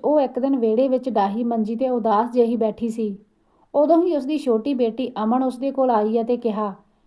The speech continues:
ਕਿ, "ਮਾਂ, ਮੇਰੇ ਕੋਲ ਇੱਕ ਆਈਡੀਆ ਹੈ। ਕਿਉਂ ਨਾ ਆਪਾਂ ਬੈਠਕ ਵਾਲੇ ਵੱਡੇ ਕਮਰੇ ਨੂੰ ਬਾਹਰ ਤੋਂ ਖੋਲ੍ਹ ਕੇ ਉਸ ਨੂੰ ਇੱਕ 버ਗਰ ਦਾ ਹੋਟਲ ਬਣਾ ਲਈਏ?" ਫਾਸਟ ਫੂਡ ਹੋਟਲ ਅੱਜ ਕੱਲ੍ਹ ਵੈਸੇ ਵੀ ਕਿੰਨੇ ਜ਼ਿਆਦਾ ਫੇਮਸ ਹਨ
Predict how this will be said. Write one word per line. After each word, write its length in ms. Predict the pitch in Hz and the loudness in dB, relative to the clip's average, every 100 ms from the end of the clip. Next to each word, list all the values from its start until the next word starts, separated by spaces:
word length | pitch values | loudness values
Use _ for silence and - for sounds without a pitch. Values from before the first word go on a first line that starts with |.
| _ _ | _ _
ਕਿ, 120 | 359 | 0
"ਮਾਂ, 260 | 330 269 269 | 4 4 4
ਮੇਰੇ 280 | 277 247 247 | 4 4 2
ਕੋਲ 160 | 277 | 2
ਇੱਕ 200 | 247 233 - | 0 -2 -2
ਆਈਡੀਆ 400 | 208 214 208 240 | 0 2 2 2
ਹੈ। 280 | 240 220 196 - _ _ _ - | 2 0 -4 -12 _ _ _ 0
ਕਿਉਂ 200 | 294 339 | 4 4
ਨਾ 140 | 359 | 4
ਆਪਾਂ 240 | 311 311 294 | 2 2 2
ਬੈਠਕ 380 | 233 226 226 | 2 2 0
ਵਾਲੇ 240 | 269 269 277 | 0 2 4
ਵੱਡੇ 340 | 262 196 220 | 2 0 -2
ਕਮਰੇ 320 | 240 240 220 | 0 0 0
ਨੂੰ 180 | 220 240 | 0 0
ਬਾਹਰ 260 | 214 202 240 | 0 -2 -2
ਤੋਂ 200 | 262 269 | -2 -2
ਖੋਲ੍ਹ 280 | 214 208 233 | 0 0 0
ਕੇ 220 | 233 208 - _ _ - | -2 -4 -10 _ _ -2
ਉਸ 180 | 330 339 | 0 2
ਨੂੰ 120 | 339 | 0
ਇੱਕ 140 | 330 | 0
버ਗਰ 440 | 254 220 214 226 254 | 2 2 2 0 0
ਦਾ 140 | 277 | 0
ਹੋਟਲ 360 | 220 202 226 226 | 0 -4 -2 -2
ਬਣਾ 240 | 240 233 | -2 -2
ਲਈਏ?" 400 | 233 233 240 233 - _ _ _ _ _ | -2 0 -2 -4 -8 _ _ _ _ _
ਫਾਸਟ 300 | 285 285 285 | 4 4 2
ਫੂਡ 260 | 330 370 339 | -4 -2 0
ਹੋਟਲ 440 | 254 220 262 254 | 0 0 2 2
ਅੱਜ 140 | 226 247 | 2 0
ਕੱਲ੍ਹ 240 | 254 269 | 0 2
ਵੈਸੇ 360 | 240 214 220 262 | 2 0 0 -4
ਵੀ 120 | 285 | -4
ਕਿੰਨੇ 360 | 285 240 240 | -4 -2 -2
ਜ਼ਿਆਦਾ 280 | 247 226 226 | 0 0 0
ਫੇਮਸ 400 | 226 226 233 247 | 0 0 0 -2
ਹਨ 280 | 220 208 214 | -4 -6 -8